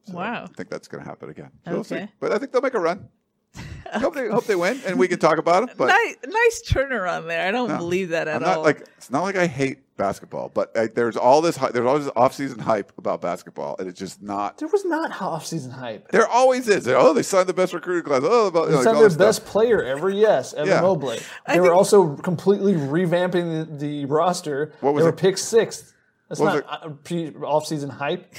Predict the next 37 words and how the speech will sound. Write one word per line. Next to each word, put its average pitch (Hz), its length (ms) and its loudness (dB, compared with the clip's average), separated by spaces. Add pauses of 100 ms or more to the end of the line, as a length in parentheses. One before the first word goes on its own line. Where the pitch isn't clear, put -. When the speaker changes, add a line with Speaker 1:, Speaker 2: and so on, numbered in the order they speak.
(100)
Speaker 1:
What 233 100 -10
was 147 120 0
it, 127 40 0
a - 20 -4
couple 131 220 2
of 113 60 0
years 127 180 0
ago? 117 180 4
It 117 40 6
was 117 100 0
supposed 117 160 -6
to - 60 -10
be 113 80 -2
amazing. 110 360 -4
Didn't 107 200 -8
even 104 100 -10
make 151 80 6
Speaker 3:
Well, 156 100 6
Speaker 1:
the 131 100 -2
Speaker 3:
there 165 120 8
would 165 180 6
have 143 160 6
Speaker 1:
tournament. 147 480 2
Speaker 3:
been 147 140 0
if, 131 80 -8
if 123 40 -14 (240)
D'Anthony 143 380 -2
Speaker 1:
Uh, 147 40 -4
Speaker 3:
Melton, 143 380 0
if 127 180 -8
Lynn 139 200 -8
Swann 156 380 -6
didn't 131 240 -8
D'Anthony 135 340 -12
Melton 139 340 -12
there. 135 220 -16
Speaker 1:
Yeah. 73 380 -8